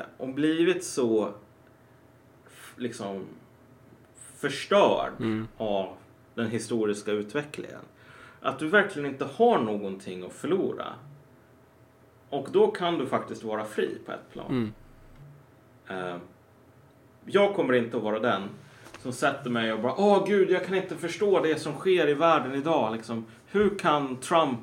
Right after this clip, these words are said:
Speaker 1: göra saker som inte är höger? Hur kan han göra saker som borde vara vänster?"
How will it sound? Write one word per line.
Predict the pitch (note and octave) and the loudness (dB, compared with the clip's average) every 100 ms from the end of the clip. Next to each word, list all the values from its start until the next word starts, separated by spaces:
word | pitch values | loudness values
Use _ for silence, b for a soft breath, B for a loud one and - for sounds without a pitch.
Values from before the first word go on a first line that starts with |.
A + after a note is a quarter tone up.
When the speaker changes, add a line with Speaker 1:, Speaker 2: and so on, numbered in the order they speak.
| - - | -12 -8
Speaker 1:
göra | C#3+ C#3+ A#2+ B2 | 0 2 2 2
saker | - C3+ C3 B2 A2+ | 0 -2 -4 -6 -6
som | - C3 | -6 -4
inte | B2 A2 - | -4 -4 0
är | A#2 G#2+ A2 | 0 2 -2
höger? | B2+ C3 A#2 - | -2 0 0 -4
Hur | A#2+ | -10
kan | B2+ C3+ | -6 -4
han | A#2 | -2
göra | A2+ G#2 | -2 -4
saker | A2 A2 A#2 | -6 -6 -8
som | A2 G#2 | -10 -8
borde | G#2 A#2+ | -8 -10
vara | A#2+ B2 | -12 -10
vänster?" | A#2+ - - | -10 -12 -18